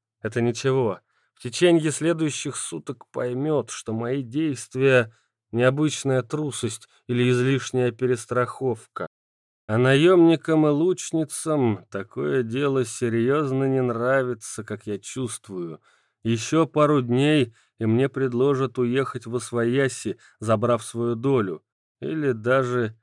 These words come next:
всего через день это выскажут в лицо. Лошадей наемников я уже не могу продать, они этого точно не поймут, если я предложу им идти пешком за телегой.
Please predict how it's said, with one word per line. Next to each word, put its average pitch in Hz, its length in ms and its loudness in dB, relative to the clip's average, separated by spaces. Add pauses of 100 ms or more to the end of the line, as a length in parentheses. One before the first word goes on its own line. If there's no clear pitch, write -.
(200)
всего 135 400 0
через 131 440 0
день 123 360 4 (220)
это 110 240 -4
выскажут 104 600 -4
в 98 60 -6
лицо. 95 480 -8 (580)
Лошадей 151 540 2
наемников 185 960 6
я 165 240 4
уже 165 240 4
не 165 80 4
могу 165 400 2
продать, 113 800 0
они 110 200 -4
этого 151 320 -4
точно 123 380 -4
не 139 140 -2
поймут, 139 580 2 (220)
если 120 300 0
я 117 100 4
предложу 120 640 0
им 120 200 4
идти 113 280 -4
пешком 117 600 -2
за 107 160 -4
телегой. 95 640 -6